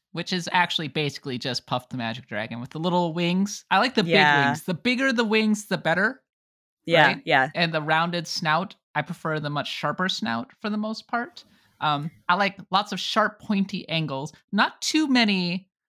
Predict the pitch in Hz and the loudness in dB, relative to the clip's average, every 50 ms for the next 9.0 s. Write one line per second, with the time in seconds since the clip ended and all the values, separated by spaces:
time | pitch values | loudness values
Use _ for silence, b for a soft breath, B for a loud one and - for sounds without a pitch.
0 | _ _ - 226 294 320 - - - - 403 285 247 196 160 151 - - - - | _ _ 0 2 2 2 0 -4 -4 -2 0 2 2 2 0 0 -4 -4 -2 0
1 | 127 127 123 - - - - - - 127 120 113 - - - 175 156 143 143 139 | 0 0 -2 -6 -10 -12 -10 -6 -4 -4 -4 -4 -8 -6 -4 -2 -2 0 0 0
2 | 127 131 151 - - 175 175 190 180 170 170 170 160 - 131 120 120 120 - 151 | 0 0 0 -2 -2 -2 -2 -2 -2 -2 -4 -4 -4 -4 -6 -6 -6 -6 -8 -8
3 | - - - - 208 220 214 190 165 147 135 127 127 131 135 b b b b b | -6 -4 -4 -2 0 2 4 4 4 4 2 0 -2 -4 -6 b b b b b
4 | - 139 139 127 156 156 156 156 143 143 139 131 - - 143 131 127 - 127 117 | -6 -4 -4 -2 -2 0 0 -2 -2 -4 -6 -8 -8 -8 -10 -10 -10 -8 -8 -8
5 | 120 - - 127 123 117 _ - 135 127 123 117 120 - - - - - - - | -8 -6 -6 -8 -10 -8 _ 0 2 2 2 2 0 -2 -6 -10 -10 -10 -10 -6
6 | 160 151 139 135 - - - 240 254 262 254 247 247 247 240 240 233 226 226 220 | -6 -4 -4 -6 -8 -4 -2 0 2 4 4 4 4 4 4 4 4 4 2 2
7 | 208 185 - 190 185 180 170 151 131 123 127 123 - - 156 143 131 131 139 - | 0 -2 -4 -4 -2 -2 -2 -2 -2 -4 -4 -6 -6 -4 -4 -2 -2 -2 -4 -6
8 | - - _ - 170 175 175 175 170 170 156 147 143 135 117 82 - - - - | -8 -10 _ -6 0 2 2 2 2 0 0 0 0 0 -2 -4 -6 -12 -14 -14